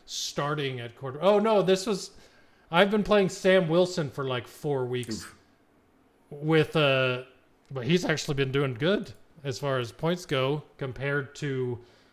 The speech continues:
Speaker 1: um, Russell Wilson. So Russell Wilson's been sitting the bench while I start Zach Wilson. But, uh, Zach Wilson was either, like,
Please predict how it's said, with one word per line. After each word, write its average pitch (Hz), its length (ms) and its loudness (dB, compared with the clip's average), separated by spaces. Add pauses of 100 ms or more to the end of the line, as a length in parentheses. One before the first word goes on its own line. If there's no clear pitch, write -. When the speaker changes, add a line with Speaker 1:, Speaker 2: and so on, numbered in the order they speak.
(220)
Speaker 1:
um, 117 580 -8 (1300)
Russell 143 300 -6
Wilson. 131 440 -8
So 127 280 -6
Russell 147 320 -2
Wilson's 156 320 -2
been 120 140 -4
sitting 147 260 -6
the 131 80 -6
bench 147 280 -2
while 120 180 -4
I 120 100 -4
start 127 480 -8 (960)
Zach 131 260 -12
Wilson. 107 500 -12 (1120)
But, 113 320 -10
uh, 113 220 -6
Zach 127 340 -6
Wilson 117 720 -6 (1200)
was 120 160 -8
either, 120 440 -6
like, 110 340 -12